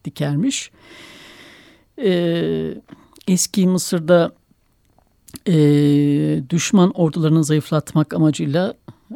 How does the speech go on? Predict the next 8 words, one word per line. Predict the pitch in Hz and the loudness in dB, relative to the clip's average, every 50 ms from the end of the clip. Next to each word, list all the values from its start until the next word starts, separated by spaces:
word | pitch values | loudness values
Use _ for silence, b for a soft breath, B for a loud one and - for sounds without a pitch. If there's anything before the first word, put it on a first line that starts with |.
| - - | -6 -4
askerlerin | 165 160 - - - 170 151 151 151 156 156 170 202 220 233 - _ _ _ | -2 -2 -2 -2 -2 -2 -2 0 0 0 0 0 0 -2 -4 -8 _ _ _
incir | - 156 160 160 180 180 180 165 156 | 2 2 2 2 2 -2 -2 -2 -4
ağaçları, | 151 - - - 170 143 139 147 147 147 - - - | -4 -6 -6 -6 -6 -4 -2 -4 -4 -4 -6 -8 -10
e, | 143 147 151 147 151 147 147 147 151 151 160 156 160 156 160 160 156 151 170 202 214 196 165 165 180 202 220 - _ _ - _ _ - 151 | -10 -8 -6 -6 -6 -6 -6 -6 -6 -6 -6 -6 -6 -6 -8 -8 -8 -8 -8 -10 -10 -14 -16 -16 -16 -18 -20 -20 _ _ -20 _ _ -4 -2
ve | 165 170 175 | -2 -2 -2
asmalarını | - - 160 - - - 170 156 156 170 185 196 170 | -4 -6 -6 -4 -4 -2 0 0 2 2 2 2 2
da, | 165 127 - - - _ _ - | 0 -2 -4 -6 -14 _ _ -12
e, | 139 | -12